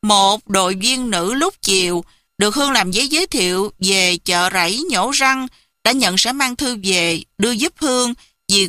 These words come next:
qua hỏi thăm, Hương được biết cô ta cũng ở Phú Nhuận gần nhà. Phượng,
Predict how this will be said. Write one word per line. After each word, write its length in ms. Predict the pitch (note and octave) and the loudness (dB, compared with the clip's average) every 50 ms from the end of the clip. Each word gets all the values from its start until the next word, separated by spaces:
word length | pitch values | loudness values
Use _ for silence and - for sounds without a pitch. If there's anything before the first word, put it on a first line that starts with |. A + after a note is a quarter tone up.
| - | 0
qua 140 | - C4+ C#4 | 2 2 2
hỏi 360 | D4+ C#4 A3 E3+ E3+ G#3 D4 - | 2 2 2 2 2 0 0 -2
thăm, 320 | - E4+ D4 C#4 C#4 C#4 C#4 - _ _ _ _ _ - | -2 0 0 0 -2 -4 -8 -10 _ _ _ _ _ 0
Hương 180 | D4 D4 C#4+ | 0 2 2
được 160 | A3+ G3 - | 0 -2 0
biết 180 | - B3 E4+ - | 0 -2 -2 0
cô 180 | - A#3 A3+ A3+ | 0 0 0 0
ta 180 | - B3 A#3 | 0 0 0
cũng 260 | A3+ - G3+ G#3+ B3+ | 0 -2 -4 -2 0
ở 140 | A#3+ F#3 G#3+ | 0 0 0
Phú 220 | A3+ - C#4+ D#4 F4+ F#4+ | 0 -2 -2 -2 -2 -2
Nhuận 360 | C#4 F#3+ E3 E3+ F3 F#3 G3 G3 - | -2 -2 0 0 -2 -4 -6 -8 -8
gần 360 | - F#3+ F#3+ G3 F#3 F3+ F3 F3 | -4 0 0 0 0 0 -2 -2
nhà. 520 | F3+ F3+ F#3 F3+ F3 E3+ E3+ E3 D#3+ E3 - _ _ _ _ _ _ _ _ _ _ _ _ _ _ _ _ _ _ _ _ _ _ _ _ _ | 0 0 2 2 0 0 -2 -4 -6 -10 -14 _ _ _ _ _ _ _ _ _ _ _ _ _ _ _ _ _ _ _ _ _ _ _ _ _
Phượng, 520 | - A3 G#3+ G3+ G3 F#3+ G3 G3+ A3 A#3+ | 0 2 2 2 2 2 0 0 -2 -4